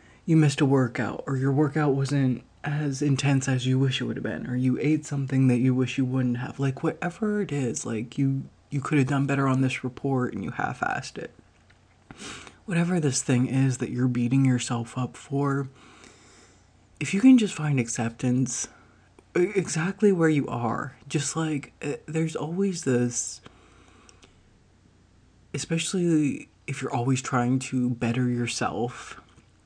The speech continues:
and improve yourself, it can become, like, this weird addiction in a way, you know what I mean? Like, even really good things can become addictions if you don't find moderation in them, you know what I mean? Like,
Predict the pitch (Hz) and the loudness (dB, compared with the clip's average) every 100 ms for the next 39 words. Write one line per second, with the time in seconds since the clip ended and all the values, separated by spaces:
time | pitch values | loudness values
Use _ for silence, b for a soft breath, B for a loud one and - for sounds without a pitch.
0 | _ - _ 160 156 139 - 139 131 135 | _ -20 _ 0 4 4 4 2 4 2
1 | 131 - - 120 143 - - B B B | -2 -6 -6 -8 -8 -16 -20 B B B
2 | B B B B B - - 170 160 151 | B B B B B -10 -2 2 2 2
3 | 135 160 190 190 - 151 143 139 139 131 | -2 0 0 -2 -2 -4 -2 0 2 4
4 | 135 131 - 131 127 113 - - 143 143 | 4 2 0 -2 -2 -2 -2 -2 0 0
5 | 147 - - 156 160 147 139 156 165 160 | -2 -6 -6 0 2 2 0 -2 -6 -6
6 | _ 151 151 143 135 135 143 139 120 117 | _ 0 2 4 2 2 2 2 0 -4
7 | - 170 185 170 131 143 143 123 123 - | -2 0 0 0 2 2 4 2 0 -10
8 | _ _ - - 139 131 - 117 - 139 | _ _ -20 -2 0 0 -2 -6 -4 -8
9 | - 147 131 - 123 120 - _ - _ | -6 -2 -2 0 -2 -2 -6 _ -20 _
10 | - 131 120 131 131 - 98 90 - 139 | -8 -6 0 0 0 -2 -4 -6 -6 -4
11 | 139 123 117 - 120 120 117 104 107 123 | 0 0 -2 -2 -2 -2 -2 -2 -2 -2
12 | 143 - - - - 135 135 131 127 127 | -4 -6 -8 -8 -6 -4 0 2 0 0
13 | 139 139 127 123 | -2 -2 -4 -6